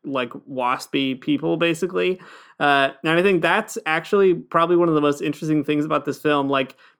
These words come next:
Patty's, like, a completely normal person, and, uh, she's the person who gets left behind precisely because, like, uh,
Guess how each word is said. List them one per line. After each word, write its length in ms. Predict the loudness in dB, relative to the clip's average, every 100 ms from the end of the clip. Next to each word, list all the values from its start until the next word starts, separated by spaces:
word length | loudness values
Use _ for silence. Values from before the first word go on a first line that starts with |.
| _
Patty's, 320 | 0 2 4 4
like, 160 | 2
a 80 | 0
completely 1120 | 0 -2 0 0 0 0 2 4 4 2 -2 _
normal 500 | -6 -2 0 2 2
person, 640 | 2 2 2 0 -2 -2 -4
and, 340 | -4 -4 -2
uh, 260 | 0 0 -2
she's 300 | 2 2 2
the 80 | 0
person 300 | -2 -4 -4
who 60 |
gets 160 | -4 -4
left 200 | -4 -2
behind 440 | -4 -2 -2 -2
precisely 560 | -2 -4 0 0 0 0
because, 640 | -2 0 2 2 0 -4 -10 _ _ -6
like, 440 | -2 -2 -4 -10 -20 _
uh, 260 | -4 -2